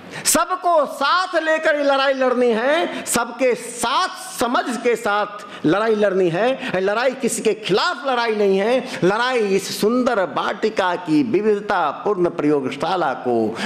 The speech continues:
और प्रयोग धर्मी सन्यासियों को बचाए रखने की लड़ाई है।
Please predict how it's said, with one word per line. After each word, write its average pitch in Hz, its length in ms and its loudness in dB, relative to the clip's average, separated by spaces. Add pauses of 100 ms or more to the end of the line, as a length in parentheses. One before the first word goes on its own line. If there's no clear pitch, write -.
(100)
और 127 100 2
प्रयोग 160 480 0
धर्मी 143 540 0 (220)
सन्यासियों 151 760 0
को 123 200 0
बचाए 117 440 0
रखने 120 360 0
की - 140 0
लड़ाई 92 380 -2
है। - 380 -10